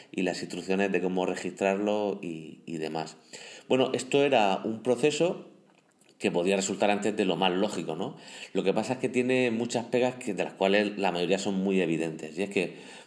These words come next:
primero, el, el usuario no ve el producto hasta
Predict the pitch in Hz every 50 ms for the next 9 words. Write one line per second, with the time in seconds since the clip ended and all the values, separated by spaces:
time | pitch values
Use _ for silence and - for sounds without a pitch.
0 | _ _ - 101 98 110 113 107 95 - - - 101 95 95 92 90 87 87 82
1 | 82 82 - - - - 98 92 90 87 87 87 85 90 87 - - 104 104 113
2 | 113 123 131 131 117 117 113 117 113 113 117 110 107 113 123 120 - 131 113 120
3 | - 101 98 90 90 90 87 87 85 - -